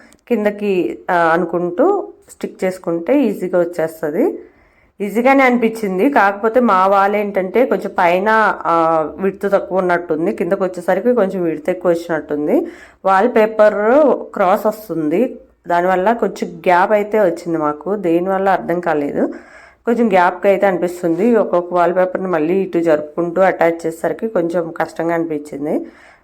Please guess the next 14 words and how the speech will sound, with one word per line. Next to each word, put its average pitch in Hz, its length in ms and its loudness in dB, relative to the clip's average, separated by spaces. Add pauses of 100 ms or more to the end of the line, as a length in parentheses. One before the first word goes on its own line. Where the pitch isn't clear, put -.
మీరు 233 260 4
ఒక 202 200 4
దగ్గర 196 340 4
అబ్జర్వ్ 202 600 2
చేసినట్టయితే 175 600 0
కొంచెం 185 260 -2
గ్యాప్ 170 300 2
కనిపిస్తది. 170 720 -2
అబ్జర్వ్ 175 400 -2
చేసినట్టయితే 151 800 -4 (400)
క్లియర్గా 185 320 2
అబ్జర్వ్ 170 400 0
చేయండి. 147 500 0
తర్వాత 151 500 -4